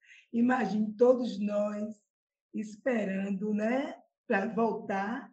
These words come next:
e de repente eu recebo uma, um e-mail da Azul dizendo que o voo tinha sido cancelado. <laughs> Gente,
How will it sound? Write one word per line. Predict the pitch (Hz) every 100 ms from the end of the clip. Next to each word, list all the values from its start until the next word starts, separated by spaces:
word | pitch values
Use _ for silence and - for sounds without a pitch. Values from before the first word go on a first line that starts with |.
| -
e | 226
de | 185 226
repente | 262 - 226 226
eu | 220
recebo | 262 - - 240 202 190 190 320 196 - - - - - - _
uma, | 220 220 220 220 233 -
um | 285
e-mail | 269 233 226 233 240 247 269 - _ _ _ _
da | 240 226 233 233 233
Azul | 277 269 226 180 208 220 226 269 - _ -
dizendo | 202 269 226 196 226 226 233 226 247 285 - -
que | - 247 254 302 277 - _ _ _ _ _ _ -
o | 262 202
voo | 180 226 254 254
tinha | - 247 233
sido | - 254 240 269 -
cancelado. | - 254 294 - - 269 254 214 220 226 202 175 220 285
<laughs> | - - - 554 - 605 - - - - - _ - 131 - -
Gente, | 190 180 240 269 269 269 - - 269 269 311